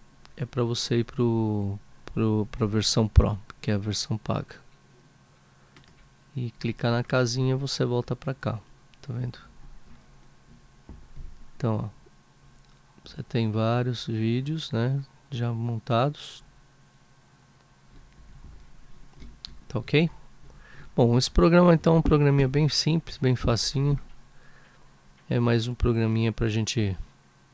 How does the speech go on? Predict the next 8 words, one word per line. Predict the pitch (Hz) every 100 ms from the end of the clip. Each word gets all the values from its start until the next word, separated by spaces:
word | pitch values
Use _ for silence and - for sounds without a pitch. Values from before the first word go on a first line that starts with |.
| - - - _ _ _ _ _ _ _ _ -
fazer | 113 107
divulgação | 110 110 110 110 107 - 123 110
no |
Instagram, | 104 - - 104 107 117 123
Facebook, | 107 - - - 110 120 117
pra | -
chamar | 107 117 110
atenção, | 104 117 107 -